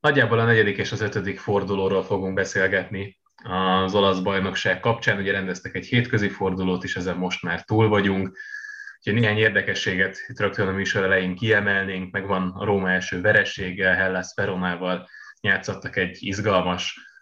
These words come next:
három kettes mérkőzést. Nem csak a gólok miatt volt érdekes, de erről majd bővebben is beszélünk.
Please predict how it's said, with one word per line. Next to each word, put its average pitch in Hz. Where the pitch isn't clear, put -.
három 95
kettes 95
mérkőzést. 101
Nem 107
csak -
a 90
gólok 90
miatt 90
volt 92
érdekes, 92
de 90
erről 90
majd 87
bővebben 90
is 87
beszélünk. 95